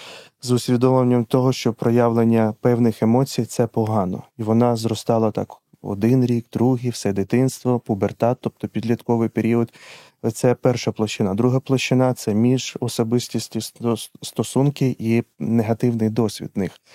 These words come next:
Наприклад, були моменти, коли людина,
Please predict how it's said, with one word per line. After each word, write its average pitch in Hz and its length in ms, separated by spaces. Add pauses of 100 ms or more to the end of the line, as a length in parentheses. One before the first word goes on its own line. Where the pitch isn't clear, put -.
(160)
Наприклад, 120 420
були 120 340 (540)
моменти, 117 400
коли 107 440 (800)
людина, 113 480